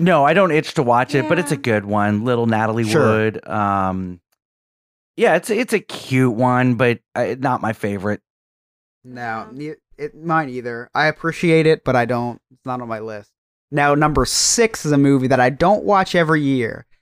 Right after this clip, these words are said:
Speaker 3: but then when I watch it, I love it, love it, love it every time I watch it, and that is Scrooged.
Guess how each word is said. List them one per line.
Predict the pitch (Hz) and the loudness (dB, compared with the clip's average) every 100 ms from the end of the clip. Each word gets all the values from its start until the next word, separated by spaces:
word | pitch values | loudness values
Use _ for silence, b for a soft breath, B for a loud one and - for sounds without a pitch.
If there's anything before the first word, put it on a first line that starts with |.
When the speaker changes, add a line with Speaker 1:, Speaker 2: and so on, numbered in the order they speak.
| _ | _
Speaker 3:
but | 147 | -2
then | 139 135 | 2 2
when | 135 | 4
I | 127 | 4
watch | 127 151 156 - 113 | 4 4 2 0 -8
it, | - | -10
I | - 117 117 | -6 -4 -6
love | 135 127 131 139 143 | -10 -4 0 2 2
it, | 147 | -2
love | 139 131 | 0 -2
it, | 131 - | -2 -2
love | 131 127 | -2 -2
it | 127 | -4
every | 123 127 | -8 -8
time | 135 | -6
I | 127 | -4
watch | 117 113 117 - | -2 -4 -6 -18
it, | - | -16
and | 123 | -8
that | 127 139 | -6 -6
is | 131 123 120 | -8 -10 -10
Scrooged. | - - - 117 117 117 110 _ _ | -10 -12 -14 -12 -10 -10 -12 _ _